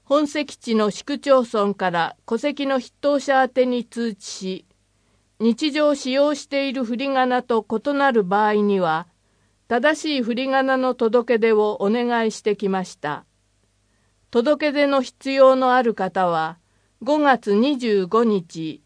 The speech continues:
月曜日までに提出してください。五月二十六日火曜日以降、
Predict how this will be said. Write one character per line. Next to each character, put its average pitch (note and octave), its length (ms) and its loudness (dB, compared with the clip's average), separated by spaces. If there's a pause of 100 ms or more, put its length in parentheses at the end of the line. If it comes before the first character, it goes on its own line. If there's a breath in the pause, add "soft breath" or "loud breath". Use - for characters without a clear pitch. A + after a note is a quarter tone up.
月 G3+ 320 -2
曜 C#4+ 280 6
日 G3+ 140 0
ま G3+ 160 0
で F#3 160 -2
に D#3+ 320 -4
提 A3 220 2
出 - 280 -6
し G3+ 120 -10
て G#3 120 -2
く G3 120 -6
だ F#3 160 -4
さ E3+ 240 -8
い。 - 120 -14 (1500)
五 C#4+ 160 -2
月 C4+ 300 2
二 C#4 200 2
十 A#3 240 0
六 G#3 280 0
日 G#3+ 400 -2
火 G#3+ 180 -4
曜 D4 260 0
日 C4 300 -4
以 C#4+ 80 -6
降、 D3 460 -4